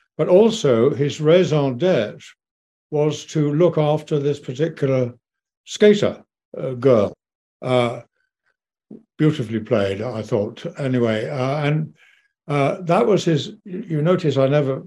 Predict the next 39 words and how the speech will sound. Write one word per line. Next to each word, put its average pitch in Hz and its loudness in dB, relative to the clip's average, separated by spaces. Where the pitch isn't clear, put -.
the 160 -14
character 135 -2
never 131 2
made 120 2
a 110 -2
play 196 2
for 104 0
him, 95 -8
nev-, 127 -8
nev-, 147 -4
uh, 113 -4
never, 139 0
never 139 -2
made 127 0
a 120 -2
sexual 127 -4
advance, 117 0
and, 127 -2
um, 120 0
his 147 2
whole 160 6
object 156 2
was 139 -4
to 135 -2
get 135 0
her 131 0
to 139 -2
win 131 0
the 131 2
Olympics. 160 -2
And 120 -6
what 240 4
they 170 6
did 147 6
was 120 4
to 143 2
make 185 2
Bond 135 2
not 202 -2